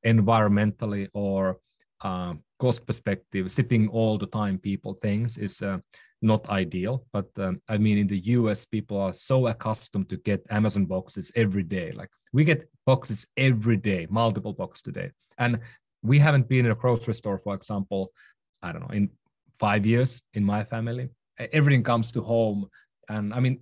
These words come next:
it, it, in the Bay Area, New York, I mean, it's insane how, how advanced the, the delivery is. So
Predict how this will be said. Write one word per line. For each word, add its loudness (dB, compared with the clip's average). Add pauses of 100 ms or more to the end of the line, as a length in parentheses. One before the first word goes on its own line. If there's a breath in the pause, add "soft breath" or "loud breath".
(120)
it, -4
it, -6 (180)
in 4
the 4
Bay 4
Area, 2
New 2
York, 0
I -14
mean, -6 (140)
it's -6
insane 0
how, -4 (160 soft breath)
how 0
advanced -2
the, -10 (140)
the -2
delivery 0
is. -12
So -12